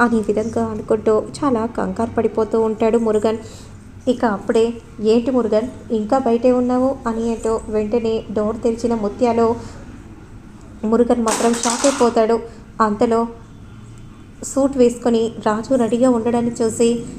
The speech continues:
"ఏంట్రా, ఇంకా సూట్ నీకు సెట్ అవ్వలేదా?"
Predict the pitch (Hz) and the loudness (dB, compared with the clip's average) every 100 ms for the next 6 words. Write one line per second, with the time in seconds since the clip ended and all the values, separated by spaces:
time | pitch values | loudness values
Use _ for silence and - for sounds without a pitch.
0 | - - - - - - 208 220 262 262 | -14 -14 -12 -12 -10 -2 4 6 6 4
1 | 247 240 240 - - 208 220 240 233 381 | 2 2 -2 -10 -6 -2 2 2 2 2
2 | 403 - 262 277 285 285 - 214 - 247 | 2 4 6 6 2 -2 0 0 4 4
3 | 226 214 | 2 0